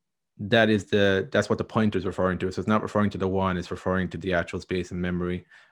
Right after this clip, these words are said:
which there is a command where you'll actually see the space in memory in the, in the program. Well, that's the distinction I wanted to make today.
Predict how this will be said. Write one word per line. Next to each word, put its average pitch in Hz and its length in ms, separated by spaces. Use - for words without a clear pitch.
which 98 340
there 101 140
is 98 100
a 95 60
command 95 640
where 92 180
you'll 87 400
actually 90 260
see 95 240
the 87 100
space 87 320
in 87 100
memory 85 400
in 87 140
the, 82 340
in 90 60
the 90 60
program. 92 500
Well, 110 100
that's 127 220
the - 80
distinction 95 380
I 92 40
wanted 87 200
to 85 60
make 87 180
today. 98 300